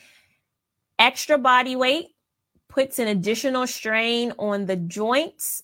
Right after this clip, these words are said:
especially the ones that bear the most weight. So what is that?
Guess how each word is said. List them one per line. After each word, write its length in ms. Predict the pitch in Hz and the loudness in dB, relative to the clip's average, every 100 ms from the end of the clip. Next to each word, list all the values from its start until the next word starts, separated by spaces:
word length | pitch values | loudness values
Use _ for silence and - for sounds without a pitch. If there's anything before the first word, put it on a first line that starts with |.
| - | -4
especially 1400 | 202 196 - - - 214 233 - 240 240 247 262 277 302 | -4 -4 -10 -8 0 2 0 -4 -6 -4 -4 -4 -6 -10
the 160 | 208 202 | -6 -4
ones 420 | 196 202 214 208 | -2 -2 -4 -4
that 200 | 202 170 | -4 -4
bear 240 | 190 190 | -2 0
the 120 | 196 190 | -2 -4
most 360 | 185 180 - | -4 -6 -8
weight. 440 | 175 214 202 - - | -6 -2 -2 -4 -6
So 180 | 196 | 0
what 340 | 190 175 190 196 | 0 0 0 2
is 140 | 214 | 0
that? 340 | 208 196 156 | 2 2 2